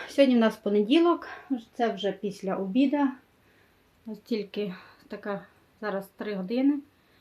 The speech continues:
в нас. Трошки вам знімаю,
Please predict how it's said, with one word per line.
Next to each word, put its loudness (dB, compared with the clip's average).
в 4
нас. 2
Трошки 4
вам 10
знімаю, 10